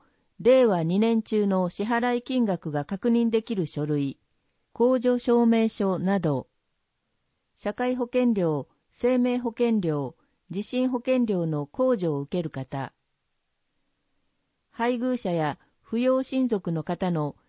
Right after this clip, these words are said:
所得金額が確認できる書類、配偶者特別控除や扶養控除を受ける方、障害者手帳や障害者控除対象者認定書など、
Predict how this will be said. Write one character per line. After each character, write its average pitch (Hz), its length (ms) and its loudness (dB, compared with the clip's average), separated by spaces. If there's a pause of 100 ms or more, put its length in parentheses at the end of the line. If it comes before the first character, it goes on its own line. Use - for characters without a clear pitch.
所 220 200 -4
得 254 300 -2
金 254 260 0
額 185 260 -4
が 147 100 -4
確 185 280 -4
認 240 200 2
で 240 140 2
き 240 100 -4
る 175 120 -2
書 151 180 -4
類、 143 340 -2 (920)
配 240 280 -2
偶 240 180 0
者 165 240 -4
特 - 320 -8
別 247 240 -4
控 240 260 2
除 175 120 0
や 147 260 0 (340)
扶 214 100 -6
養 254 260 2
控 262 260 0
除 170 200 -2
を 147 80 -2
受 151 160 -4
け 190 40 0
る 165 100 -2
方、 135 400 -8 (1500)
障 254 260 2
害 254 180 -2
者 254 140 -6
手 254 140 -4
帳 190 260 0
や 151 280 -2 (320)
障 247 320 0
害 254 180 -2
者 240 140 -4
控 240 320 0
除 160 180 0
対 240 280 -2
象 247 200 0
者 170 180 -4
認 202 300 0
定 233 220 2
書 160 200 -4
な 165 180 -2
ど、 143 260 -4